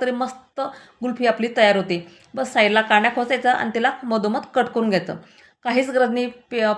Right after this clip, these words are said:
पेपर कप किंवा कुल्फी मोडची, पण असलं तर चांगलंच होईल. पण पेपर कप किंवा कुल्फी मोड तुम्ही वापरू शकतात किंवा साधा ग्लासमध्ये पण ते भरून टाकू शकतात.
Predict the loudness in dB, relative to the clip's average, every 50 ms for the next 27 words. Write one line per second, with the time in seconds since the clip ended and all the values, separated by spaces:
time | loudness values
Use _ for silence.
0 | 0 0 0 0 0 -2 -2 -2 -2 0 2 2 2 0 -4 -4 0 2 2 2
1 | 0 -2 -4 -2 -2 -2 0 0 0 0 0 0 0 -4 -8 -14 -14 -18 -20 -20
2 | _ -6 -4 -2 -2 -2 -2 -4 -2 -2 -2 0 0 0 2 2 0 0 0 0
3 | 0 0 -2 -4 -8 -16 -20 -20 -20 _ _ _ _ _ -4 -2 -2 -4 -4 -2
4 | 0 0 0 0 0 0 0 -2 -2 -2 -6 -6 -2 0 0 2 2 0 0 0
5 | 0 0 0 -2 -2 -4 -2 0 0 0 0 -2 -4 -4 -6 -10 -8 -8 -10 -10
6 | -10 -14 _ _ _ _ _ _ _ -10 -4 0 2 2 2 2 4 4 4 2
7 | 2 0 -4 -4 -2 -2 -2 -2 -2 -2 -4 -4 -6 -10 _ _ -4 -2 -2 -2
8 | -2 -4 -4 -4 -4 -4 -2 -4 -8 -8 -10 -12 -14